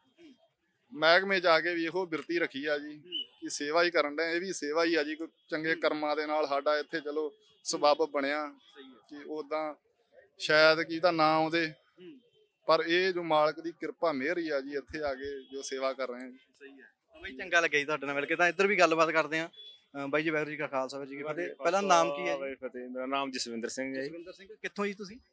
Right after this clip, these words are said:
Speaker 3: ਜੀ, ਮੈਂ ਤਰਨਤਾਰਨ ਤੋਂ belong ਕਰਦਾ ਜੀ।
Speaker 2: ਅੱਛਾ, ਤੁਸੀਂ ਵੀ ਤਰਨਤਾਰਨ ਸਾਹਿਬ ਤੋਂ?
Speaker 3: ਜੀ, ਜੀ, ਜੀ।
Speaker 2: ਬਾਈ ਵੀ ਤਰਨਤਾਰਨ ਤੋਂ?
Speaker 3: ਜੀ, ਜੀ।
Speaker 2: ਹੂੰ। ਤਾਂ ਤੁਹਾਨੂੰ ਦੇਖ ਕੇ ਵੀ ਲੱਗਿਆ ਵੀ ਮਹਿਕਮੇ ਦੇ ਵਿੱਚ, ਤੁਹਾਡੇ ਦੇ ਵਿੱਚ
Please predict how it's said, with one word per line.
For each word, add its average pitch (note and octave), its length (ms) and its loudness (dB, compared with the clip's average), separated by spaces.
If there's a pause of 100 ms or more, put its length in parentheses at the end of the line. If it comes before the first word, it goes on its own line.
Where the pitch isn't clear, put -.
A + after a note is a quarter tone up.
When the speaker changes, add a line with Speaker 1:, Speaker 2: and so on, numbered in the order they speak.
(100)
Speaker 3:
ਜੀ, C3 140 -10
ਮੈਂ C3 420 -4
ਤਰਨਤਾਰਨ C3+ 420 -2
ਤੋਂ C#3 80 -4
belong A#2+ 200 0
ਕਰਦਾ A#2 260 -4
ਜੀ। C3 80 -12
Speaker 2:
ਅੱਛਾ, F3 180 -14
ਤੁਸੀਂ A3 220 -16
ਵੀ C4 60 -14
ਤਰਨਤਾਰਨ G3 420 -14
ਸਾਹਿਬ E3 200 -16
ਤੋਂ? A#2 160 -10
Speaker 3:
ਜੀ, C3 120 -4
ਜੀ, A2+ 120 -10
ਜੀ। G#2+ 80 -12
Speaker 2:
ਬਾਈ F3+ 120 -6
ਵੀ G3+ 80 -14
ਤਰਨਤਾਰਨ C#3 460 -14
ਤੋਂ? B2 120 -16
Speaker 3:
ਜੀ, C3+ 140 -4
ਜੀ। A2+ 140 -12
Speaker 2:
ਹੂੰ। B2 640 -20 (540)
ਤਾਂ G3 260 8 (440)
ਤੁਹਾਨੂੰ F#3 300 6
ਦੇਖ F#3+ 200 6
ਕੇ G3 120 6
ਵੀ G3+ 140 0
ਲੱਗਿਆ F#3+ 240 4
ਵੀ G3 120 0 (240)
ਮਹਿਕਮੇ F#3+ 440 8
ਦੇ G#3+ 80 8
ਵਿੱਚ, G3+ 140 2
ਤੁਹਾਡੇ G3 340 2
ਦੇ F#3 80 4
ਵਿੱਚ F#3+ 400 2